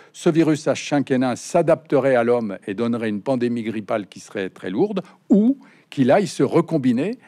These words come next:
avec un virus humain, comme je vous l'ai décrit tout à l'heure, euh, et qui nous génère une pandémie avec une hémagglutinine H cinq. Et actuellement, ce qui inquiète les autorités,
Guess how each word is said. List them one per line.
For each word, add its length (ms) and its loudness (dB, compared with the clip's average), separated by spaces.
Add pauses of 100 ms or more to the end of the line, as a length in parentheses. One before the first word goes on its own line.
(180)
avec 320 0
un 60 2
virus 400 -2
humain, 280 -2
comme 240 -2
je 140 -2
vous 160 -4
l'ai 80 -2
décrit 280 -6
tout 200 -14
à 80 -6
l'heure, 320 -6 (440)
euh, 200 0
et 100 4
qui 160 -2
nous 80 0
génère 680 0
une 200 -2
pandémie 580 -2
avec 380 -2
une 100 -2
hémagglutinine 640 -4
H 300 -4
cinq. 260 -12 (420)
Et 420 4
actuellement, 480 0
ce 160 -2
qui 200 0
inquiète 500 0
les 160 -4
autorités, 680 -4